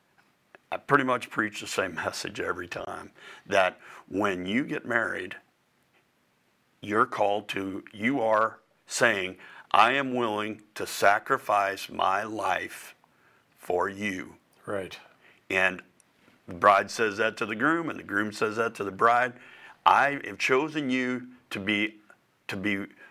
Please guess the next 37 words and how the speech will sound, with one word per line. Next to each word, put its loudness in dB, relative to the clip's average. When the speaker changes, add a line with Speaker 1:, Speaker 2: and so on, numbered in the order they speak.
Speaker 1:
I, 4
you -2
know, 2
we -6
talk 4
about 2
love, 4
but 8
it's -2
just -4
not, 2
you -2
know, 0
love, 4
love, 0
love. 0
It's -10
about -2
sacrifice. -4
'Cause -4
I, 8
I, 10
I'll 2
point 0
to -6
the -4
crucifix, -4
and 2
I'll 6
say, 2
"You -2
want 0
the -10
greatest 0
example -4
of -8
love? -2